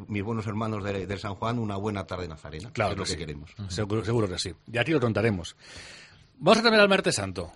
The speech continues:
Speaker 2: ¿vale?
Speaker 1: Vamos.
Speaker 2: Dejamos el tema del concierto, ya que os tengo aquí, aprovecho y os
Speaker 1: Nada, tienes a
Speaker 2: aprieto.
Speaker 1: media, tienes a media procesión
Speaker 2: A
Speaker 1: del
Speaker 2: media
Speaker 1: perdón
Speaker 2: procesión.
Speaker 1: aquí, tienes a media
Speaker 2: Ayer nos
Speaker 1: procesión.
Speaker 2: decía el presidente que este año el Medinaceli se incorpora en primer lugar en el ascenso.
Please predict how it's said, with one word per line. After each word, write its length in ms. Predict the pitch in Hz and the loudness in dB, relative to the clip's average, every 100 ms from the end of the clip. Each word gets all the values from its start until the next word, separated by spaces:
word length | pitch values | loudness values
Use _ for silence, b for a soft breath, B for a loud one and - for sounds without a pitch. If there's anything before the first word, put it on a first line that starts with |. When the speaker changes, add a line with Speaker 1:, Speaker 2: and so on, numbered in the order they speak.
| - - | -16 -4
Speaker 2:
¿vale? 180 | 110 | 0
Speaker 1:
Vamos. 120 | 202 104 | 2 0
Speaker 2:
Dejamos 320 | 101 156 151 | 0 0 4
el 380 | 160 147 143 135 | 4 4 2 2
tema 220 | 147 139 | 0 2
del 240 | 131 123 117 | 2 2 0
concierto, 420 | 120 - 170 139 | -2 0 0 0
ya 80 | 117 | 0
que 60 | |
os 60 | 110 | 0
tengo 140 | 117 | 0
aquí, 200 | 113 139 - | 0 -2 -2
aprovecho 440 | 101 101 113 - | -4 -2 -2 -2
y 100 | 120 | -2
os 180 | 101 - | -4 -4
Speaker 1:
Nada, 240 | 85 82 - | -4 -4 -2
tienes 220 | 113 127 | 0 6
a 20 | |
Speaker 2:
aprieto. 280 | 139 127 135 | 6 6 4
Speaker 1:
media, 120 | 135 123 | 2 2
tienes 260 | 147 151 | 0 0
a 60 | 139 | 2
media 240 | 143 143 | 2 2
procesión 420 | 139 131 123 143 | 2 2 4 6
Speaker 2:
A 40 | 127 | 8
Speaker 1:
del 100 | 143 | 8
Speaker 2:
media 60 | |
Speaker 1:
perdón 160 | 143 135 | 8 6
Speaker 2:
procesión. 260 | 143 117 101 | 6 4 2
Speaker 1:
aquí, 140 | 107 | -4
tienes 220 | 117 113 113 | -4 -6 -4
a 40 | |
media 160 | 110 107 | -4 -2
Speaker 2:
Ayer 240 | 127 175 | 2 4
nos 80 | 202 | 4
Speaker 1:
procesión. 20 | |
Speaker 2:
decía 240 | 180 - 156 | 4 4 2
el 80 | 131 | 2
presidente 580 | 127 127 156 156 151 | 0 0 0 0 -4
que 120 | 151 110 | -4 -6
este 200 | - 113 | -4 -2
año 200 | 123 120 | 0 2
el 80 | |
Medinaceli 420 | 110 104 104 - 123 | 2 0 -2 -4 -4
se 80 | 110 | -4
incorpora 540 | 98 - 113 117 107 | -4 -2 0 2 0
en 120 | 98 | -2
primer 280 | 87 101 107 | -2 0 0
lugar 300 | 98 104 92 - - | 2 0 -2 -10 -16
en 100 | 95 | -8
el 60 | 95 | -8
ascenso. 400 | 82 82 - | -8 -8 -8